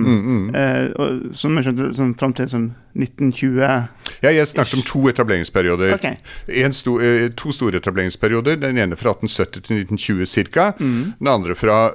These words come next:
Speaker 1: fra nitten førtifem til sekstifem eller til sytti eller noe sånt, nå, cirka. Det er de to store etableringsperiodene.
Speaker 2: Og, og med det mener du, da kom det inn ny, etablert nye utdanninger for nye profesjoner?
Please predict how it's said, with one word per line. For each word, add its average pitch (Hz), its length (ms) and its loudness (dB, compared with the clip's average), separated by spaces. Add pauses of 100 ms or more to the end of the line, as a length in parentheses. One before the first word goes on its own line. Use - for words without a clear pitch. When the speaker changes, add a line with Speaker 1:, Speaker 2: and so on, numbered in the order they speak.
Speaker 1:
fra 110 440 2 (140)
nitten 98 560 -2
førtifem 90 680 -2
til - 140 -8
sekstifem 87 560 -4
eller 82 120 -6
til 98 100 -6
sytti 76 300 -6
eller 67 120 -6
noe 71 80 -12
sånt, 76 220 -10
nå, 90 180 -4
cirka. 80 400 -6
Det 92 120 -4
er 107 120 2
de 110 140 -6
to 104 260 -8
store 98 560 -4
etableringsperiodene. 82 960 -4 (840)
Speaker 2:
Og, 175 140 2
og 180 140 6
med 170 120 4
det 185 140 4
mener 147 240 4
du, 131 80 -2
da 147 80 4
kom 151 320 2
det 127 160 2
inn 131 160 2 (180)
ny, 135 120 4 (180)
etablert 143 480 0
nye 143 340 6
utdanninger 127 540 0
for 127 80 -2
nye 123 280 4
profesjoner? 123 600 -4